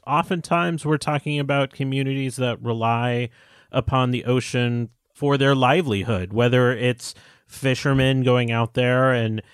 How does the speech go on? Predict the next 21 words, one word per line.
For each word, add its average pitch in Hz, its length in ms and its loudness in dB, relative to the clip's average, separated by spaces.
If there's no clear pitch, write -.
and, 113 560 0
uh, 107 200 -2
cultivating 127 720 -2
the 120 80 -6
sea, 143 380 -6
or, 135 420 -4
or 135 280 -2
even 139 380 0
folks - 420 -4
using 135 360 0
the 131 120 -2
ocean 131 340 -2
as 127 220 -2
a 120 220 -4
means 127 400 -4
of, 123 360 -4
of 117 240 0
transportation 135 960 -2
or 117 360 0
tourism 120 640 -2
revenue. 92 460 -6